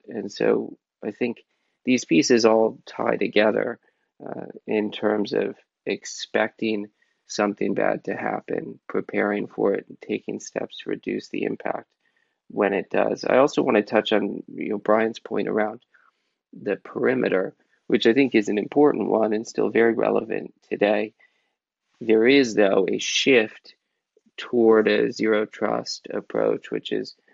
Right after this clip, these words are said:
sort of a, a dissolution of the perimeter, a dissolving of the perimeter,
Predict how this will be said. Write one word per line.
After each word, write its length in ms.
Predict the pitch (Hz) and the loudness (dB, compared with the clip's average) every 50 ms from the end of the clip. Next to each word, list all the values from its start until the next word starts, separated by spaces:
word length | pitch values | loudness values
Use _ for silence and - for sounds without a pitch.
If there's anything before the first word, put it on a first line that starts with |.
| _ _ _ | _ _ _
sort 180 | - - 107 | -4 0 0
of 100 | 101 104 104 | 0 2 2
a, 260 | 101 110 55 55 - - - - - | 2 2 2 -2 -4 -6 -10 -12 -10
a 120 | - - - - - - - - - _ _ - _ _ | -10 -8 -8 -8 -10 -12 -16 -20 -20 _ _ -20 _ _
dissolution 720 | - 123 117 - 117 113 110 110 113 110 - 107 101 98 | 0 0 2 2 0 2 2 2 2 2 0 -2 -2 -2
of 140 | 90 101 - | -4 -6 -2
the 360 | - 98 98 - - 50 - _ _ _ _ _ _ _ _ _ - | 0 0 2 2 0 -4 -8 _ _ _ _ _ _ _ _ _ -12
perimeter, 760 | - - 110 110 110 107 107 - - - - - - - - | -6 -2 0 0 0 0 -2 -2 -2 -2 -4 -4 -6 -8 -8
a 60 | - - | -8 -10
dissolving 680 | - - 101 98 - - 95 101 101 107 117 98 - | -8 -6 -6 -4 -2 0 0 0 0 0 -2 -4 -6
of 120 | - - - | -6 -8 -8
the 120 | - 95 | -8 -10
perimeter, 580 | - - - 110 110 110 98 - 101 - - | -8 -8 -8 -6 -4 -4 -2 -4 -4 -6 -6